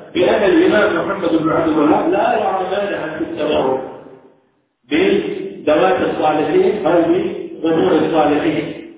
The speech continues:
وهذا خطأ في الفهم، وهذا خطأ في الفهم. إنما الإمام محمد بن عبد الوهاب كان عنده منهج في الإنكار، أنه كان ينكر المسائل العظيمة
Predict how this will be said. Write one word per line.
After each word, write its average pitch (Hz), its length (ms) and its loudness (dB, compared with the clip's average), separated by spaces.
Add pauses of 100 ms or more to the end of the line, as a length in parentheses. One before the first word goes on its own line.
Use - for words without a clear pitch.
(340)
وهذا 214 460 2
خطأ 240 220 2
في 151 220 -2
الفهم، - 460 0 (400)
وهذا 165 320 2
خطأ 226 640 2 (180)
في 170 60 0
الفهم. 151 460 2
إنما 226 400 2
الإمام 226 380 2
محمد 208 300 0
بن - 180 2
عبد 190 160 2
الوهاب - 420 2 (360)
كان 247 240 2
عنده 233 380 2
منهج 208 420 0
في - 220 0
الإنكار، 160 760 -2 (180)
أنه 214 500 2
كان 233 300 2
ينكر - 360 0
المسائل 196 580 2
العظيمة 170 440 -2